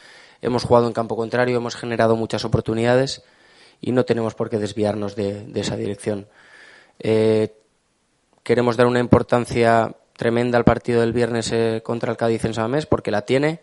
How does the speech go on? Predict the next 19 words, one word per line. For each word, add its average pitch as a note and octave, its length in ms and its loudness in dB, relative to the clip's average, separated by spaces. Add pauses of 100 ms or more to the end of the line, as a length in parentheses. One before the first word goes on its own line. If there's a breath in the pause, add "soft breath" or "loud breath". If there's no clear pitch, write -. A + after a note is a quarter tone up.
(720 loud breath)
porque A2 760 2
ahora A2+ 180 2
mismo, A#2 460 -2
si - 180 -4
no A#2+ 140 0
me A#2 80 0
equivoco, A#2+ 440 0
entre A#2 220 -2
el A2 140 -2
quinto A#2+ 500 0
y A#2 100 -2
el A2+ 140 0
noveno A#2 340 2
estamos A#2 380 -2
en A2+ 80 -4
cuatro A#2+ 240 0
o - 20 -2
cinco A2+ 280 -2
puntos C#3 500 2